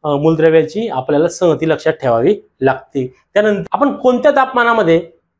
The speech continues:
किंवा त्या अभिक्रियेचं तापमान किती असेल आणि सराउंडिंगचं तापमान किती असेल, या सर्वांचा विचार करून अभिक्रिया ही घडत असते. म्हणजेच उदाहरणार्थ,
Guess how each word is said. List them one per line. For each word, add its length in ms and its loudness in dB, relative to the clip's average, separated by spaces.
किंवा 140 2
त्या 180 2
अभिक्रियेचं 520 2
तापमान 440 0
किती 300 0
असेल 320 2
आणि 200 0
सराउंडिंगचं 520 0
तापमान 340 0
किती 240 0
असेल, 240 0
या 100 4
सर्वांचा 420 2
विचार 300 0
करून 200 0
अभिक्रिया 340 2
ही 60 4
घडत 240 2
असते. 460 -2
म्हणजेच 420 0
उदाहरणार्थ, 500 2